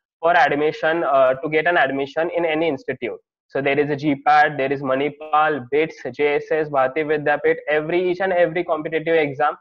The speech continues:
has the same syllabus. Except niper. niper has the same G pat syllabus. In addition to it, they add mental aptitude as well as the pharmacy general knowledge.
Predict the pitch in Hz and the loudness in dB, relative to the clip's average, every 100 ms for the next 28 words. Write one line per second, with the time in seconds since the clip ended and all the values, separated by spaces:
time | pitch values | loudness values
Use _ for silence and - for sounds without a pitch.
0 | _ _ - 139 147 151 170 165 147 156 | _ _ -2 2 2 2 -2 2 0 0
1 | 147 123 110 107 92 - _ _ _ _ | 0 0 0 -2 -8 -12 _ _ _ _
2 | - 208 - 247 247 190 - 190 165 196 | -4 -2 0 0 2 2 2 2 0 2
3 | 175 151 151 190 190 180 190 190 180 196 | 2 2 0 0 0 0 -2 -2 -2 -2
4 | 185 180 180 175 180 165 143 156 180 - | -2 0 -2 0 2 2 4 2 0 0
5 | 190 165 160 170 208 214 - _ 214 202 | 0 2 2 0 -2 -4 -6 _ 2 2
6 | 208 170 185 160 165 175 151 175 170 160 | 2 0 2 4 2 2 -2 2 2 2
7 | 160 170 185 156 143 143 151 170 160 185 | -2 0 2 2 2 2 2 2 0 -2
8 | 156 139 143 147 143 139 147 123 113 107 | 0 -2 -2 -2 0 0 2 0 0 -6